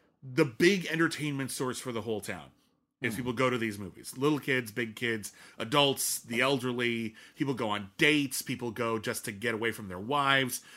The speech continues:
Speaker 1: Like, people are just flocking to this theater every single day
Speaker 2: Hmm.
Speaker 1: just to see movies.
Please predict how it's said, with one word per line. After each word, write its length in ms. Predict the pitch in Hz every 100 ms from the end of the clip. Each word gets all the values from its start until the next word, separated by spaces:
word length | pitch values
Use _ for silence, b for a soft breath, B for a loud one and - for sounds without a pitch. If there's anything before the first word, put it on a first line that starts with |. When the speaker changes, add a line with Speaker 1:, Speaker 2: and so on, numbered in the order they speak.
| B B
Speaker 1:
Like, 440 | 131 117 101 -
people 560 | 151 147 147 135 127 135
are 100 | 131
just 360 | 113 123 - -
flocking 560 | - - 147 131 147 123
to 80 |
this 140 | 117 107
theater 240 | 120 101
every 340 | 95 92 95 87 -
single 480 | 117 120 98 90 87 82
day 280 | 90 80 -
Speaker 2:
Hmm. 120 | 95 87 71 B B B B _
Speaker 1:
just 340 | 139 113 - -
to 60 |
see 220 | 127 117 104
movies. 640 | 98 73 - - -